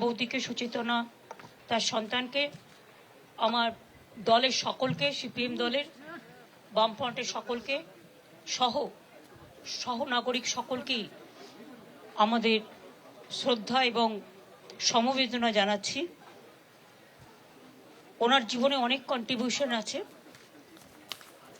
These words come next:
সেটা ডিটেলস আলোচনা এখানে করার জায়গা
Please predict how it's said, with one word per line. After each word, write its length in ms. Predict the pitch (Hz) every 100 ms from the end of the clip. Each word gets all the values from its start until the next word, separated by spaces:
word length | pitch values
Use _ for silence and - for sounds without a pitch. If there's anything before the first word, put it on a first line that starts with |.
| - - - - - -
সেটা 220 | - 262 262 226
ডিটেলস 380 | 240 269 254 - - - - - - - - - - - - - - - - - -
আলোচনা 460 | 226 262 269 254 254 247 - - 262
এখানে 240 | - 262 262
করার 220 | 254 226 196 233
জায়গা 260 | 220 220